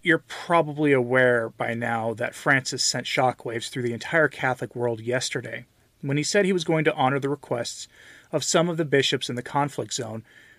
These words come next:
to honor the request of Our Lady of Fatima and do the consecration that she requested. Many Catholics are hopeful at this news,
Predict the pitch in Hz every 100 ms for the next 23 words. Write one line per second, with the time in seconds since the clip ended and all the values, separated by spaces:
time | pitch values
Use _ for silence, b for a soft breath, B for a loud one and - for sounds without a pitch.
0 | b b - 156 143 131 135 147 165 151
1 | 143 - 131 - 139 127 123 113 117 -
2 | 160 147 131 123 123 120 123 127 - 113
3 | 127 - 135 127 117 113 _ 120 - 123
4 | 120 156 147 - - - _ b b b
5 | b b 156 208 208 - 202 202 - 131
6 | 208 - 156 117 123 - 117 110